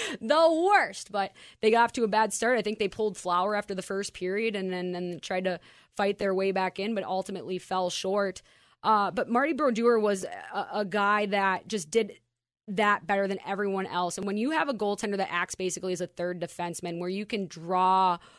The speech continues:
forecheckers to you saying, "Please come closer, please come closer, because I know where to exactly put this puck and I'll break it up out the boards, and we're gonna have an odd person rush going down the other way."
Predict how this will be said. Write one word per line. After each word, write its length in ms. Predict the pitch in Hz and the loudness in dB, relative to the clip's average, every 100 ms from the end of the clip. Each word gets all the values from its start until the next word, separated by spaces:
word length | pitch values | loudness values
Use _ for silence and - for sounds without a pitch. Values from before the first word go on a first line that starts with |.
| _ | _
forecheckers 760 | - 214 208 190 220 190 185 - | -8 -2 0 0 -2 -2 -4 -8
to 400 | - - 240 240 | -8 -2 0 0
you 300 | 208 196 185 | -2 -2 -2
saying, 240 | 175 190 170 - - | -2 -4 -4 -12 -6
"Please 260 | 294 359 - | 4 4 6
come 140 | 247 | 0
closer, 420 | - 339 381 208 | 2 2 4 0
please 260 | 185 330 - | 0 0 0
come 140 | 240 | -2
closer, 340 | 220 294 359 214 | 0 0 0 0
because 220 | 190 190 - - | -2 -4 -8 0
I 180 | 247 277 | 2 4
know 200 | 285 277 | 4 2
where 200 | 254 247 | 4 2
to 120 | 233 - _ - | 0 -4 _ -14
exactly 520 | 214 202 240 254 240 | -4 2 4 4 -2
put 180 | - 247 | -2 -2
this 160 | 214 - | -2 -4
puck 300 | 269 233 - | -2 -2 0
and 80 | 214 | 0
I'll 100 | 196 | 0
break 280 | 226 214 | 2 0
it 60 | 214 | 0
up 120 | 214 | -2
out 320 | - 220 214 - | 2 2 2 -4
the 60 | |
boards, 480 | 185 220 226 208 190 - - - | -4 2 2 2 -2 -12 -14 -2
and 200 | 214 214 | 0 2
we're 100 | 226 | 2
gonna 140 | 233 | 2
have 140 | 220 196 | 0 -2
an 80 | - | -2
odd 340 | 233 214 214 185 | 0 2 0 -4
person 360 | 226 202 190 | -4 -4 -4
rush 260 | 190 196 196 | -2 -2 -2
going 320 | - 185 180 | -4 -4 -4
down 320 | 180 185 190 185 | -2 0 0 -2
the 120 | 180 | -2
other 200 | 175 170 | -2 -4
way." 420 | 170 196 175 135 | -2 -2 -2 -6